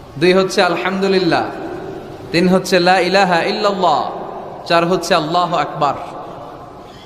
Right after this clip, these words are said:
প্রথমটা কি? দ্বিতীয়টা? তৃতীয়টা? চার নাম্বারটা?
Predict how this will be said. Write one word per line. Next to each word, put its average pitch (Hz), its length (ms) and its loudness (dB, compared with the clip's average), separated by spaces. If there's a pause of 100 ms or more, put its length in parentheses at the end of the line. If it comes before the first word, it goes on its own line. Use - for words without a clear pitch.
প্রথমটা 185 400 2
কি? 196 260 0 (1500)
দ্বিতীয়টা? 175 600 2 (1300)
তৃতীয়টা? 185 640 4 (1300)
চার 170 160 2
নাম্বারটা? 180 560 2